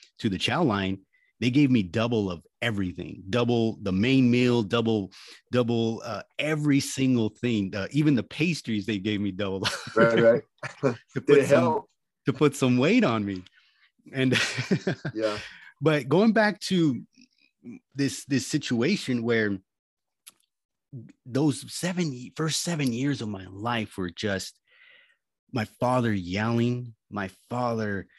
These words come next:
Speaker 1: spanking the shit out of my brother and I for every little thing, uh,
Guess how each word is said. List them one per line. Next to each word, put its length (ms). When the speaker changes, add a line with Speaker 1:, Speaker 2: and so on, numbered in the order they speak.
Speaker 1:
spanking 560
the 100
shit 380
out 140
of 60
my 140
brother 340
and 140
I 360
for 180
every 280
little 460
thing, 440
uh, 480